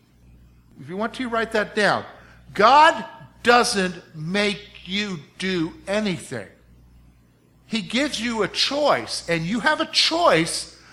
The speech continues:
about where you take your relationship with him. But the problem is, is if you just want to live on the surface,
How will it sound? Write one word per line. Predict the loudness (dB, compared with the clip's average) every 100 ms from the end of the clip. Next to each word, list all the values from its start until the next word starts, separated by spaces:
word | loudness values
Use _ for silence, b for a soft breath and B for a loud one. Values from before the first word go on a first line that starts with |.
| b -2
about | 6 8 8 6 4
where | 4
you | 2 -6
take | -2 2 0 0
your | -2 0
relationship | 2 2 0 0 -2 -2 -2 -2 -2
with | -2 -2
him. | -8 -8 -12 -20 _ _ _ _ _ _ -20 -20 _ -6
But | -2
the | -2
problem | 2 8 8 8 4
is, | 0 0
is | -2
if | -2 -2
you | -6
just | 0 -2 0
want | 0 2
to |
live | 4 4
on | 2 0
the | 0
surface, | 2 2 2 4 2 2 -4 -8 -14 -20